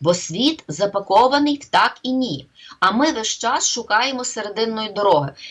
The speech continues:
Ми весь час хочемо погодитися зі злом. Знаєте, що казав на ту тему Іван Франко?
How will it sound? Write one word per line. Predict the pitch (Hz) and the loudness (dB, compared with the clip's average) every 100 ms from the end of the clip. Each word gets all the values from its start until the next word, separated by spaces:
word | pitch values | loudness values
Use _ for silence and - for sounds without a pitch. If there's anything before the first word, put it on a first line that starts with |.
| - | -4
Ми | 175 226 | 0 2
весь | 202 - | 2 2
час | 262 - | 0 -2
хочемо | - 214 247 302 302 | -2 2 2 2 2
погодитися | 302 220 202 254 403 359 311 | 4 2 2 0 -4 -6 -4
зі | 294 381 | -4 -6
злом. | - 415 466 403 143 135 - _ _ | -12 4 6 6 2 -4 -16 _ _
Знаєте, | - 254 - | -4 -2 0
що | - - | -2 -2
казав | 208 202 | -2 0
на | 180 | -2
ту | 175 | -2
тему | 170 165 | -2 -2
Іван | 151 139 | -2 -4
Франко? | 139 143 143 - - | -6 -10 -10 -10 -10